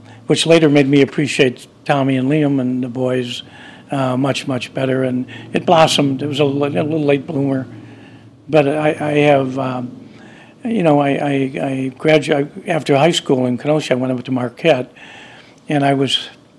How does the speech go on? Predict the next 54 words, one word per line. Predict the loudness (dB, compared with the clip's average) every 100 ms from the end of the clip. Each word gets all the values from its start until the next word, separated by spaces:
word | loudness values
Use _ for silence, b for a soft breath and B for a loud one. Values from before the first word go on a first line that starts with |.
| _ _ -20 b b b
this | -4 -2
is | -4
kinda | -2 -4 -4
cute, | -4 -4 -4
because | -6 0 0 2
I | 4 4 2
was | -2 -6
playing | 0 2 4
guitar | 2 2 2 2
for | -2 -8
folk | -2 -4 -2
mass | -2 -2 -2 -4 B B B B B -8
with, | -6 -2
for | -2
Father | 2 2 2
McAvoy, | 0 0 -2 -2 -2 0 -4 -6
uh, | -6 -6 -6 -8 -10
at |
the | -8
dental | -4 -2 -2
school. | -4 -6 -4 -4 -6 -10 B B B B B
And | -2
I | 2
got | 4 6
asked | 6 6 4
by | 6 6
a |
couple | 6 0 0
dental | -2 0 0 -2
students | -4 -4 -4 -8
if | -6
I | -4
would | -4 -6
play | -6 -2
in | 0
their | 0 -2
group. | -2 -2 -2 -8 B B B B B
I | -8
said, | -4 0
"All | 4
right, | 6 4
you | 2
got | 2 0 0 -20 -8
five | 2 4 4 0
guys | 0 2 2 0
and | 0 -2
a | -2
couple | -4 -4
di-, | -2 0 0
dental | -2 -4 -2 0
hygienists | -2 0 -2 -2 -4
playing | -2 0
this | 0 -4
group. | 0 -2 -2